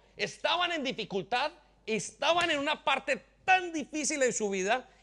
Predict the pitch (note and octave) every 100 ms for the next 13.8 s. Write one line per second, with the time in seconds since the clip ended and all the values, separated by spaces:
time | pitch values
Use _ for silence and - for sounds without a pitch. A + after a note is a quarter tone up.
0 | _ D3+ G#3 A#3+ B3+ B3 A3 - - D#4+
1 | D#4+ D#4 C#4+ D4+ D4 A#3+ A#3+ G#3 A3 -
2 | D#4 B3 G#3 - _ _ _ - G3+ C4
3 | - - E4 E4 D4 B3+ A#3 G#3+ G3+ -
4 | C#4 D4+ D4+ C4 A#3+ A#3 F3+ G#3 G#3 -
5 | _ _ _ _ _ - A3+ A3+ A3 C4+
6 | C#4 D4 - B3 A3+ G#3 D#3+ D#4+ D#4+ E4
7 | D#4 - C#4 C4+ A#3 B3 B3+ G#3 F#3 F#3
8 | F#3 - G#3 G3 - - G3+ G3+ G#3+ G3+
9 | E3 C3 _ - B3 - D4+ F4 F4 D#4
10 | G3+ B3+ - F4 D#4 A#3+ A#3+ A#3+ - _
11 | _ F#3+ F#3+ F3 E3 E3 E3 D#3 B3 D4
12 | D4 D4+ - _ _ - F3 E3 F3+ B3
13 | - G#3 G#3 G3 E3+ E3 C#3+